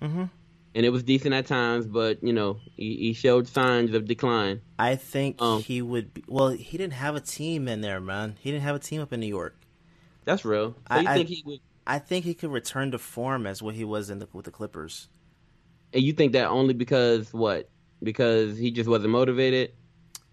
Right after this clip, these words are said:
Speaker 1: Well, think about it. He had just gotten from, from Dallas,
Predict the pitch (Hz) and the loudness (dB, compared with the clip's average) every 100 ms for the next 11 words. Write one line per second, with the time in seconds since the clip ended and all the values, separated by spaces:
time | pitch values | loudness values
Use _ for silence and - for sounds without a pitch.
0 | _ _ _ _ 110 135 139 139 135 - | _ _ _ _ -2 2 2 2 -2 -8
1 | - 147 135 101 98 90 - _ _ _ | -10 -6 -4 -2 -2 -2 -8 _ _ _
2 | _ _ 127 127 117 127 - 123 117 113 | _ _ -6 -4 -4 -4 -4 -4 -4 -4
3 | 123 113 110 107 _ _ - - 113 107 | -6 -6 -8 -12 _ _ -18 -10 -8 -2
4 | 110 92 95 - - | 0 0 -4 -8 -10